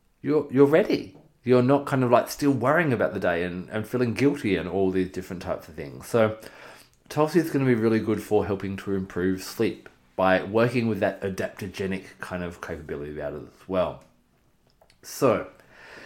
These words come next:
let's look at how I would recommend working with Tulsi and why it's relevant to this year on a metaphysical level. Tulsi is an amazing essential oil for helping you to rise up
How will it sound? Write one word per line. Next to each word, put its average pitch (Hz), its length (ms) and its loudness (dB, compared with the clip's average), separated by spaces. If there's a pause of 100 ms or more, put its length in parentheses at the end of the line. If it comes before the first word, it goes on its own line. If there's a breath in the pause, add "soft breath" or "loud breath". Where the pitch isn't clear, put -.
(400 loud breath)
let's 147 400 6
look 180 220 6
at - 120 4
how 160 680 8
I 139 180 6
would 135 160 6
recommend 113 580 2
working 117 300 4
with 143 120 2
Tulsi 104 540 0
and 98 240 -2
why 123 380 10
it's - 220 4
relevant 98 420 0
to 101 80 -8
this 95 220 -2
year 92 300 2
on 104 120 -2
a 98 40 0
metaphysical 95 600 0
level. 69 320 -10 (1000 loud breath)
Tulsi 202 580 4 (580)
is 117 400 4
an 107 100 -2
amazing 135 760 4
essential 143 440 -2
oil 82 300 -2 (560 soft breath)
for 107 100 -2
helping 143 420 -2
you 160 60 0
to 147 100 4
rise 127 800 6
up 110 300 4